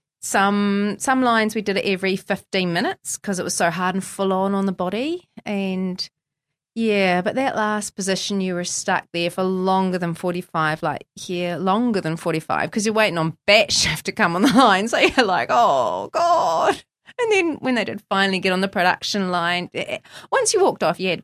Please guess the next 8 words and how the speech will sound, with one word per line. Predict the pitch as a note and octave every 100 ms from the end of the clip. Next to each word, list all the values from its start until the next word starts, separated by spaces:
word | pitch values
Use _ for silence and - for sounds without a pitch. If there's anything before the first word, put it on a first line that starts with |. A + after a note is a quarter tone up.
| -
relief, | F3+ D#3 -
so | - F3+
the |
pain | - - F3 D3+ D#3
disappeared. | D#3 E3+ - F3 D3 C#3+ - - _
Yeah. | D3 C#3+ C#3 D#3 - _ _ _ -
But, | G3+
um, | G#3 G3+ G3+ G3+